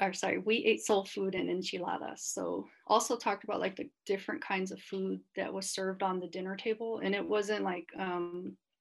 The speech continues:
they always, you know, like, a mixture of both at the same time, but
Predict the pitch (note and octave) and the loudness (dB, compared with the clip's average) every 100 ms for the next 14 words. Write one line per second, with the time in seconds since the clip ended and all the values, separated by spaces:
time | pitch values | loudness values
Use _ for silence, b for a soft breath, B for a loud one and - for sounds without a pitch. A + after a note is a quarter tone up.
0 | _ _ _ _ _ G3 F#3+ - F#3+ F#3 | _ _ _ _ _ 2 2 6 6 4
1 | F#3 F#3 G#3+ G#3+ G#3+ F#3 F3+ E3+ F3+ F#3+ | 0 -2 2 2 4 4 6 4 4 4
2 | F#3+ - F3+ F3 F3 F3+ F#3+ - F#3 - | 4 2 2 2 2 2 0 -4 -4 -2
3 | F3 - F3+ F3+ F3 F3 | 0 0 2 2 2 0